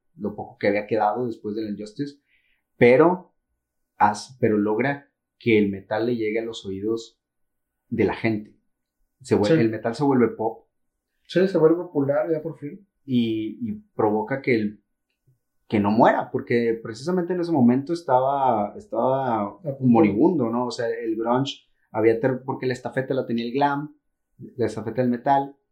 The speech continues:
Speaker 1: la destrona completamente el grunge y ahí pareciera que el metal ya no iba a tener como una nueva cabida hasta que no llega el black y nos,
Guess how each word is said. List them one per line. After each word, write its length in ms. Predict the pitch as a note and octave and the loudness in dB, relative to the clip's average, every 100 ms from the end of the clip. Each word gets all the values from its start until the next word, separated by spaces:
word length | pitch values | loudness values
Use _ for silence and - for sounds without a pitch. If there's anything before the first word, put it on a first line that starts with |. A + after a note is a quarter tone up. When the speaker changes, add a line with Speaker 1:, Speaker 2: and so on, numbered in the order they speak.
| - | -6
Speaker 1:
la 180 | G#2+ G#2 | -2 -2
destrona 600 | G2 - - A#2+ D#3+ D#3 | -2 -4 2 4 4 0
completamente 540 | C3 B2 B2 B2+ A#2+ | -4 -4 -4 -4 -4
el 80 | B2 | -4
grunge 340 | A#2 A#2 B2+ - | -2 -4 -4 -4
y 100 | A#2+ | -2
ahí 80 | A2 | -2
pareciera 580 | A2 G#2 G#2 G#2+ A#2 - | -2 -4 -4 -2 0 0
que 80 | |
el 80 | C3+ | -2
metal 340 | A2 G#2 G#2+ A2+ | -4 -4 -6 -4
ya 120 | A#2 | -4
no 140 | A#2+ | -2
iba 120 | A#2+ | -2
a 60 | A#2 | -4
tener 280 | A2+ G#2 G#2+ | -4 -4 -4
como 240 | A#2+ A2+ | -6 -6
una 320 | G#2 G#2+ A2+ | -6 -8 -8
nueva 380 | A2+ G#2+ A2 A2+ | -8 -6 0 0
cabida 560 | A#2 G#2 G#2 A#2 F3+ - _ _ _ _ - | 0 -2 0 0 -2 -8 _ _ _ _ -6
hasta 300 | - - - | -4 -4 -8
que 80 | G2 | -6
no 80 | |
llega 220 | G2+ A2 A#2 | -2 0 0
el 80 | G#2+ | 0
black 400 | G#2 G#2+ A2 - | 2 2 2 -6
y 100 | A2+ G2+ | -6 -4
nos, 520 | F#2+ - - - _ | -6 -12 -20 -20 _